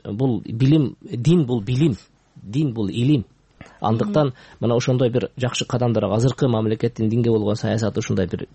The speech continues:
Speaker 1: түз багытта барса, ошого бир шарттар түзүлсө, азыркы күнгө чейин мына бизде жападан жалгыз болгон Ислам университетибиз бар. Бул диний,
Speaker 2: Мгм.
Speaker 1: бул университеттин бүтүрүүчүлөрү мамлекет тааныган дипломго ээ эмес. Көрдүңүзбү? Мына ошондойлор болбош үчүн,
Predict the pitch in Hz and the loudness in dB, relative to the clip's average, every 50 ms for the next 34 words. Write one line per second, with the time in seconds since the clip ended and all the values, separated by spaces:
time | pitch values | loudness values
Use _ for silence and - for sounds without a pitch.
0 | _ - 135 127 113 107 113 110 101 110 - - - 95 87 101 98 - - 80 | _ 0 0 0 2 2 0 -2 -2 -2 -4 -2 -2 -2 -2 -2 -4 -4 -6 -8
1 | - - - - - - - - - - 113 104 113 104 113 113 104 - - 113 | -8 -10 -16 -20 -20 -12 -6 -6 -2 0 0 2 2 2 2 0 -2 0 -2 -4
2 | 104 - - 120 110 - 120 110 117 123 104 - - 90 - - - 98 110 120 | -4 -2 -2 -4 -2 -2 -2 0 0 0 0 0 -2 -2 -2 -2 -4 -2 -2 -2
3 | 123 - - 117 123 113 123 120 - 127 120 113 117 117 113 107 113 110 117 104 | -2 -2 -2 0 0 2 2 2 2 2 2 2 2 2 0 0 -2 -2 -2 0
4 | 123 120 - 120 - 120 120 117 127 120 117 117 113 120 117 117 117 120 120 120 | 0 0 -2 0 0 0 2 2 2 2 0 0 -2 0 0 0 2 2 0 -2
5 | - - - - - - 123 - - 123 117 123 127 123 123 - - 135 127 - | -4 -12 -20 -14 -8 -6 -4 0 0 2 2 4 4 2 2 2 0 -2 0 2
6 | 135 131 131 147 160 151 127 113 113 110 123 127 127 127 123 123 202 196 - - | 2 0 2 2 0 0 0 -2 -2 0 2 2 4 4 2 2 0 -2 -2 0
7 | 139 139 143 143 139 131 131 127 - - 131 - - 143 135 120 123 123 - 135 | 0 2 4 4 4 4 2 0 0 -2 -2 -2 0 -2 -2 -2 -2 -2 -4 -2
8 | 131 - - 139 139 139 160 156 - - - - - 113 127 127 127 123 - 143 | -2 -2 0 2 2 2 2 0 -2 -4 -8 -4 -2 0 2 2 2 0 0 -2
9 | 135 - _ _ - 107 90 - 131 123 123 131 127 123 123 117 101 - 120 110 | -2 -4 _ _ -6 -4 -4 0 0 2 2 2 2 2 2 0 -2 -4 -6 -6
10 | 113 120 - 127 120 123 123 123 98 107 131 131 127 139 143 117 - - - - | -6 -4 0 2 2 2 2 2 2 4 4 4 4 4 4 2 2 -2 -6 -8
11 | - _ _ - - - - - - 117 120 135 143 135 110 95 - - 117 117 | -10 _ _ -20 -20 -20 -12 -4 0 0 2 4 2 2 0 -2 -2 -2 0 0
12 | 110 110 - 127 120 120 113 117 107 92 - _ - 80 82 104 123 127 - 123 | 0 0 0 0 0 2 2 2 0 0 -2 _ -10 -8 -4 -2 -2 0 0 0
13 | - - 147 - - 196 202 | 0 -2 0 2 2 0 0